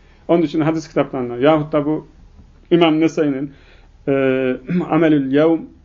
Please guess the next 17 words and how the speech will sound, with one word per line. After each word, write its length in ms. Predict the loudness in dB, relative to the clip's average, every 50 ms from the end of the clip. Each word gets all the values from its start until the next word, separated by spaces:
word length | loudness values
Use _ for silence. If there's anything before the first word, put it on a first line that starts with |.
| _ _ _ 2
vel 220 | 2 4 4 4 4
Leyl, 280 | 4 4 2 2 0 -6 -14 _ _ _ _
Gündüz 320 | -2 0 0 0 -2 -2 -2
ve 80 | -2
Gece 260 | -2 -2 -4 -4 -2
Amelleri 420 | -2 -2 -2 -2 -2 -4 -6 -4 -2
adlı, 400 | -2 -2 0 0 0 -2 -2 -6 -10 -18 -20 -20 -20 -20 -20 -20 -14
e, 240 | -10 -8 -8 -6 -8 -10 -12 -16 -20 -20 -20 -20 -20 -20 -20 -14 0 4
dua 240 | 6 6 6 6 2
kitaplarında 520 | 0 -2 -4 -4 -4 -4 -4 -2 -2 0
müracaat 380 | 2 4 4 4 4 2 0 -2
edilebilir. 500 | -2 -2 -2 -2 -2 -4 -4 -6 -10 -12 -18 -20 -20 -20 -20 -20 -20 -20 -20 -20 -20 -20 -20 -20 -20 -20 -20 -20 -20 -20 -20 -20 -20 -20 -20 -20 -20 -20 -20 -20 -20 -20 -20 -20 -20 -20 -20 -14 0 2
Yani 240 | 2 4 4 2 -2
Aleyhisselatü 560 | -2 -2 -4 -2 -2 -2 -2 -2 -4 -4 -6
Vesselam 420 | -6 -4 -4 -4 -4 -4 -4 -4
oturup 400 | -6 -6 -2 0 0 0 0 -2
da 160 | -2 -4 -4